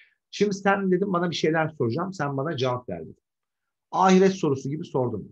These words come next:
"Daha önce sınava girdin mi? Kaç defa girdin? Hangi yayından çalıştın? Kaç net yaptın? Dokümanını yolla," falan diye yarım saat vakit harcadım öğrencime. Netlerine baktım ve gördüm. Arkadaşımızın kazanamamasının sebebi matematiğe hiç ellememesi.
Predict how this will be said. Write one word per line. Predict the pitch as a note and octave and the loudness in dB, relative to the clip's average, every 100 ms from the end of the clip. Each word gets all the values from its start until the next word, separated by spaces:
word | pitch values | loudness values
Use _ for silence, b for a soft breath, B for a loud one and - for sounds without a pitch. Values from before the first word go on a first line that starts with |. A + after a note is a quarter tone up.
| G#2 | -6
"Daha | B2 C3+ | -4 -2
önce | B2+ | -4
sınava | B2+ C3+ C3+ | -6 -6 -4
girdin | B2+ B2 C3+ | -4 -4 -4
mi? | C3+ - | -6 -6
Kaç | G#2+ B2+ | -6 -6
defa | B2+ C3+ | -6 -6
girdin? | C3+ C3+ C#3 A2 | -4 -4 -6 -8
Hangi | F2+ A2+ B2+ | -6 -6 -2
yayından | C#3+ C3+ C#3 C3+ | -2 -2 -6 -6
çalıştın? | C3+ C3 D3 C3 | -6 -6 -6 -8
Kaç | B2 B2 D3+ | -6 -6 -6
net | C#3 - | -6 -6
yaptın? | - - D#3+ - _ _ A#2 | -6 -6 -10 -10 _ _ 0
Dokümanını | C3 C#3+ D3+ D3+ D#3+ | 0 2 0 0 0
yolla," | F3 D#3+ E3+ D#3+ | 2 2 0 0
falan | D3+ G3 F#3+ C3+ | 2 2 2 0
diye | E3 - - _ _ _ _ - | -2 -4 -12 _ _ _ _ -2
yarım | A3+ B3 F#3+ | 2 2 2
saat | F#3 - | -2 -4
vakit | F#3 F3+ | -4 -2
harcadım | D#3 B2 G#2+ G2 A2 | -2 -2 -4 -6 -6
öğrencime. | G#2+ G2 G2 B2 A3 - _ _ _ | -4 -6 -6 -8 -8 -10 _ _ _
Netlerine | D3+ F#3 F#3 F3 E3+ C#3+ | 0 0 2 -2 0 0
baktım | B2+ - A3+ D3 | -2 -4 -6 0
ve | E3+ F3 - _ - | 0 0 -6 _ -4
gördüm. | A#2+ D3+ A#2 F2 - _ _ _ - | 4 4 4 -2 -10 _ _ _ 0
Arkadaşımızın | F3+ F#3+ E3 - C3 B2 | 2 2 0 -2 -4 -6
kazanamamasının | E3 E3+ F3 D3 A#2 - A2+ | -4 -2 -2 -2 -4 -8 -10
sebebi | - F#3 D3+ A2 D#3+ A3+ - _ - | -4 0 2 2 0 -2 -8 _ -8
matematiğe | E3+ F#3+ D#3 C3+ G3+ | -2 0 -2 0 0
hiç | G3 F#3+ D3+ | 0 -4 0
ellememesi. | C3 D3+ F3+ F#3+ F#3+ | 0 0 -4 -4 -4